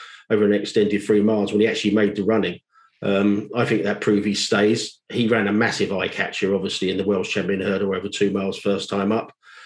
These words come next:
Um, if Isabel Williams, um,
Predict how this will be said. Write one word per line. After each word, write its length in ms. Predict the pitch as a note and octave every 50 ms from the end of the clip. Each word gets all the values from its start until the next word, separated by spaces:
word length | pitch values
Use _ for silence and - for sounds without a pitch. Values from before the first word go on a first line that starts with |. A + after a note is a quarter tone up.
| - - - - _ _ _ -
Um, 340 | G2+ G2+ G2+ G#2+ G#2+ G#2+ G#2
if 140 | B2 A#2+ -
Isabel 440 | - D3+ C3 C3 B2+ B2 B2 A#2 A2
Williams, 680 | A2 A#2+ A2+ A#2+ A#2 A2 A2 G#2+ G#2 G2+ - - - _ _ _ _ _
um, 480 | G#2 G2+ G2+ G2+ G2+ G2 G#2 G#2 G#2+